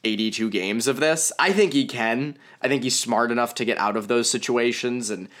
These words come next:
not always put himself in the position to get killed. Um, but again, I think it's just something to keep an eye on.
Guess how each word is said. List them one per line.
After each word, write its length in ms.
not 120
always 280
put 180
himself 380
in 80
the 40
position 380
to 60
get 180
killed. 460
Um, 520
but 80
again, 180
I 60
think 140
it's 160
just 160
something 240
to 180
keep 220
an 80
eye 220
on. 240